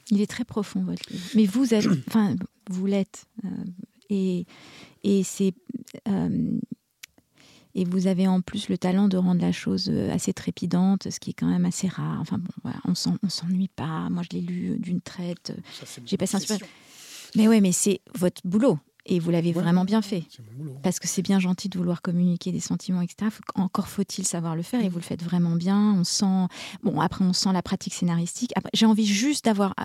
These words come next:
Speaker 1: après, on termine l'entretien parce qu'il est déjà très long, mais juste une question, euh, sur le travail avec l'éditeur, et cetera. Parce que, bon, vous avez travaillé de façon très proche avec l'éditeur. Est-ce que c'est, parce que c'est différent d'avec un scénario et un producteur ?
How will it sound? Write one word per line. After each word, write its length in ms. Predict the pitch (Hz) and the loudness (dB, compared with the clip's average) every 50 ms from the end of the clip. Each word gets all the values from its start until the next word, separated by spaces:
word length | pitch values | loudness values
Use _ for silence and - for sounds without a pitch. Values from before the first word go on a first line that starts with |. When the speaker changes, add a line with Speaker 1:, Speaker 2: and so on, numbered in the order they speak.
| - - | -6 -2
Speaker 1:
après, 260 | - 202 - - - 226 | -2 0 0 2 2 2
on 40 | |
termine 260 | 208 - 214 208 214 208 | 2 2 2 4 4 4
l'entretien 360 | 202 196 - 202 - - 190 | 2 0 -2 -6 -4 -4 -4
parce 100 | - - | -4 -4
qu'il 100 | - 190 | -6 -2
est 40 | 175 | -2
déjà 200 | 185 180 196 190 | -2 -2 -2 -4
très 160 | - - 208 | -4 -2 2
long, 100 | 196 196 | 4 4
mais 120 | 190 185 175 - - - - - - - - - | 4 4 2 -2 -8 -16 -16 -18 -20 -20 -10 -4
juste 380 | 196 175 180 240 269 254 - - | 0 2 4 4 4 2 0 4
une 140 | 233 233 220 | 6 6 6
question, 640 | - - 220 - - - - - 233 233 240 247 - - - - - - - - - - _ - - | 6 2 -2 -2 -2 -6 2 4 6 6 6 6 4 -2 -16 -20 -20 -20 -20 -20 -20 -20 _ -6 -2
euh, 920 | 208 196 196 190 185 185 185 185 185 180 180 180 180 175 175 175 170 - - - - - - | 0 2 2 2 4 4 6 6 6 6 6 4 4 4 4 4 4 2 2 -4 -6 -6 -4
sur 440 | - - - - 208 208 208 214 | -4 -4 0 2 2 4 4 4
le 100 | 208 185 | 4 2
travail 240 | - - - 214 220 | 2 2 2 4 4
avec 120 | 226 220 - | 2 2 2
l'éditeur, 500 | 202 175 190 196 - - 214 208 208 202 | 0 2 2 -2 0 2 2 2 2 2
et 100 | 190 208 | -2 -2
cetera. 420 | - 185 - 185 180 170 170 170 180 | -4 -4 -2 -2 -2 0 -2 -2 -2
Parce 180 | - 190 - - | -2 -4 -4 -2
que, 240 | - 185 175 - 320 - | -2 -2 -2 -2 -2 0
bon, 200 | 175 180 170 - - - | 2 2 2 2 -2 -6
vous 220 | 190 175 202 185 | -2 0 2 4
avez 140 | 202 196 196 | 4 2 2
travaillé 280 | - - 196 202 202 185 | 2 0 2 2 2 2
de 160 | - 208 190 | 0 -2 -4
façon 420 | - 202 - - - 214 208 202 196 | -2 -2 -2 2 2 2 2 2 0
très 180 | - - 226 208 | -2 -4 -6 -6
proche 340 | - - 269 285 320 - | -4 -2 0 0 0 0
avec 220 | 247 214 208 208 - | 0 0 -2 0 0
l'éditeur. 540 | 214 202 196 214 - - 247 254 269 277 269 | -2 0 0 -2 0 2 2 4 4 2 2
Est-ce 140 | 220 - | 0 -2
que 80 | - 214 | -2 -4
c'est, 180 | - - 190 - - - | -2 -2 -4 -6 -4 -4
parce 120 | - - | -2 0
que 80 | - 220 | 0 0
c'est 120 | - 226 | 0 0
différent 380 | 190 214 240 - 262 233 233 240 | 0 0 0 2 4 4 6 6
d'avec 300 | 226 214 196 202 202 - | 4 4 2 0 0 0
un 80 | 208 202 | 0 0
scénario 500 | - - 208 202 202 196 196 202 202 202 | 2 2 4 4 4 4 4 4 4 4
et 80 | 190 | 4
un 100 | 185 185 | 2 2
producteur ? 600 | - - 196 180 190 202 - - 233 240 247 254 | 0 -2 -4 -4 -4 -6 -4 -2 0 0 0 -2